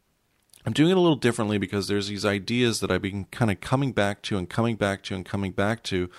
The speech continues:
and they are in no way, shape, or form in any sort of, uh, uh, finished form, right? It's, it's not there yet. I'm still in the process of thinking through them.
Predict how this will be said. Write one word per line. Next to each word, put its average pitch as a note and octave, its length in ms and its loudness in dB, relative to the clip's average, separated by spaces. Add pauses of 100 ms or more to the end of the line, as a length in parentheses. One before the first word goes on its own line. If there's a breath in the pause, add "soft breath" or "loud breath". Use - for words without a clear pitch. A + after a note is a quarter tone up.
(440 loud breath)
and A2+ 180 2
they C3 120 4
are B2+ 220 4
in G2+ 280 0
no A2 220 4
way, G#2+ 240 4
shape, G2+ 300 -4
or F#2+ 80 -4
form F2+ 540 -6
in F#2+ 160 -4
any F#2 200 -4
sort F2+ 240 -4
of, - 160 -6
uh, F2+ 500 -2
uh, F2+ 40 -2
finished - 480 -2
form, - 360 -6 (200)
right? F#2+ 300 -4
It's, F#2 240 -2
it's - 280 -4
not G#2 320 0
there G2+ 240 4
yet. G#2 340 2
I'm F2+ 200 -2
still A2+ 260 2
in G#2+ 60 2
the G2 60 0
process F#2+ 500 -2
of F2+ 100 -6
thinking F#2 340 -10
through F3 260 -4
them. E2 180 -2